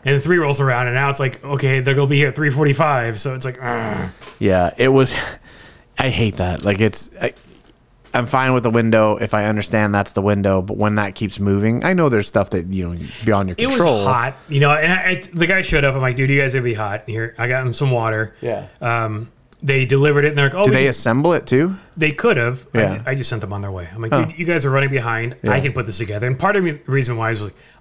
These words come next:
Speaker 1: I wanted to put it together 'cause I wanted to know how it came apart.
Speaker 2: Sure.
Speaker 1: But also, I know they wouldn't give a shit putting it together, so at least I can make sure everything's tight, square,
Speaker 2: Yeah.
Speaker 1: balanced, level, all
Speaker 2: Right.
Speaker 1: that stuff. Um,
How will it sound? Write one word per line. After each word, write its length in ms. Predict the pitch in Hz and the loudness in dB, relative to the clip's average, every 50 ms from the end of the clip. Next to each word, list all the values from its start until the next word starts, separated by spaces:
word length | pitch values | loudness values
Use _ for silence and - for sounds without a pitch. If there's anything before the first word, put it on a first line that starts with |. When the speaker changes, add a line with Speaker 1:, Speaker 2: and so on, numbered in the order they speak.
| _ - | _ -4
Speaker 1:
I 160 | 123 151 185 | -2 0 0
wanted 280 | 185 165 147 131 123 107 | 2 2 2 2 0 -2
to 40 | 101 | -6
put 140 | 90 113 | -8 -8
it 40 | 98 | -6
together 260 | 117 110 107 107 110 | -6 -4 -4 -4 -4
'cause 120 | 104 110 101 | -4 -2 -2
I 60 | 117 | -2
wanted 220 | 117 120 127 127 120 | 0 2 0 0 0
to 60 | 117 | -2
know 120 | 117 110 | -4 -4
how 300 | 101 - - 120 123 127 | -4 -6 -4 -2 -2 -2
it 80 | 120 117 | -2 -4
came 160 | - 104 92 | -8 -10 -10
apart. 440 | 90 90 - 151 143 107 98 104 - | -10 -4 -2 0 0 0 -2 -6 -8
Speaker 2:
Sure. 400 | - - 131 113 104 101 110 107 - - - _ _ _ _ - | -2 0 2 2 2 2 0 -2 -6 -14 -20 _ _ _ _ -6
Speaker 1:
But 120 | 131 139 143 | -2 0 2
also, 400 | 151 170 180 - - 135 131 127 | 2 0 0 0 0 0 2 2
I 100 | 123 131 | 2 2
know 120 | 135 143 | 2 2
they 140 | 131 131 127 | 2 2 2
wouldn't 220 | 123 131 127 117 113 | 0 0 -2 0 0
give 120 | 127 120 | 0 0
a 60 | 120 | 0
shit 260 | 113 - 135 123 - - | 0 0 -2 -2 -4 -4
putting 180 | 120 123 113 | -4 -4 -4
it 60 | 104 | -4
together, 300 | - 107 101 113 123 139 131 | -6 -6 -4 -2 -2 0 0
so 100 | - 127 | 0 0
at 40 | 120 | 0
least 260 | 131 131 - - - | 0 -2 -2 -4 -4
I 100 | 127 139 | -4 -2
can 120 | 131 120 | -2 -4
make 140 | 117 113 110 | -4 -4 -4
sure 100 | - 120 | -4 -4
everything's 340 | 110 110 113 110 104 101 - - | -4 -4 -4 -4 -6 -6 -8 -10
tight, 400 | - - 113 113 113 120 - - | -8 -6 -4 -4 -4 -4 -6 -6
square, 540 | - - - 110 110 113 113 113 113 110 110 90 92 | -6 -6 -4 -4 -4 -2 -2 -2 -2 -4 -6 -6 -4
Speaker 2:
Yeah. 80 | 110 | -2
Speaker 1:
balanced, 400 | 107 104 90 80 110 110 - - | 0 0 0 0 -2 -4 -6 -8
level, 280 | 110 110 110 110 107 107 | -8 -6 -6 -4 -4 -4
all 220 | 120 117 110 110 101 | -4 -2 0 0 0
Speaker 2:
Right. 100 | 95 117 | 0 0
Speaker 1:
that 80 | 117 | -2
stuff. 320 | - - - 101 104 - - - - - - - - - - - - | -4 -6 -6 -8 -8 -8 -12 -16 -20 -20 -20 -20 -20 -20 -20 -12 -4
Um, 420 | - 127 120 117 113 110 110 127 | -2 -2 0 0 -2 -4 -6 -10